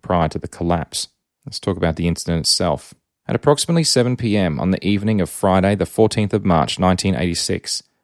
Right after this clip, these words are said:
a column on the dance floor of the nightclub was found with cracking surrounding several segments of the column. The nightclub mummy, Lily Tu, contacted the nightclub manager, Philip Law, who then contacted the building owner,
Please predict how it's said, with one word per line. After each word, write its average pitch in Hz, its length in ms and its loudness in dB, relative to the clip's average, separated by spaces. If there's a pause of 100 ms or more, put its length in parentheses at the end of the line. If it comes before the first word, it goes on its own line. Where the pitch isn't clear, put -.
a - 100 -2
column 113 460 0
on - 80 -4
the 120 80 0
dance 101 320 2
floor 87 260 4
of 87 80 2
the 110 80 2
nightclub 117 520 2
was 95 160 0
found 76 380 0
with - 260 -6
cracking 87 520 -2
surrounding 82 460 0
several 101 380 0
segments 95 460 0
of 85 80 -4
the 85 60 -4
column. 95 460 0 (840)
The 92 80 0
nightclub 101 540 2 (100)
mummy, 90 560 0 (440)
Lily 92 380 0
Tu, 90 440 -2 (500)
contacted 123 720 0
the 95 180 0
nightclub 92 540 2
manager, 82 440 0
Philip - 360 0
Law, 87 440 4 (100)
who 92 140 4
then 101 200 2
contacted 104 540 0
the 87 60 -2
building 80 400 2
owner, 110 320 2